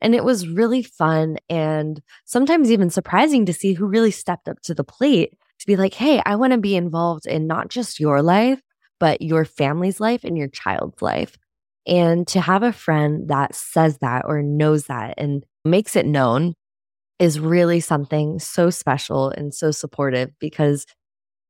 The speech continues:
as much as I love my friends for myself, it's really nice to just know that, like, my child is growing up with a community of adults and people around him, and he can go to other people, not just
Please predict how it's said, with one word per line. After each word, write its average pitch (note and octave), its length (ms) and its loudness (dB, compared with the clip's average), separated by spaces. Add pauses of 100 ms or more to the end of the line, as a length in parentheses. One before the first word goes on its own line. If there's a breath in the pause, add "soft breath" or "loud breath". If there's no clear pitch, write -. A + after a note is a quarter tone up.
(120)
as E3+ 100 0
much G3+ 180 2
as F#3+ 120 2
I F3+ 60 4
love E3+ 180 2
my E3 160 2
friends E3+ 280 -4
for F3+ 120 -6
myself, F#3+ 540 -4
it's - 200 -8
really G#3+ 300 2
nice D#4 340 -2
to F3+ 80 -6
just G3 200 -4
know G3+ 220 2
that, G3+ 380 0 (640)
like, F#3 160 -2
my F#3 280 2
child F3+ 480 2
is D#3+ 180 -2
growing D#3+ 400 0
up D3+ 280 -4
with D#3 200 -2
a E3 60 -8
community F3 760 0 (400)
of D3 480 0 (240)
adults D3+ 720 -2 (260 soft breath)
and D#3+ 160 -4
people G3+ 340 0
around E3 400 2
him, F#3 320 2 (100)
and E3 160 0
he G3+ 200 -6
can A3 220 0
go F3+ 240 2
to F3+ 280 -4
other D#3+ 240 2
people, C#3+ 380 -6
not D3+ 280 -2
just - 420 -4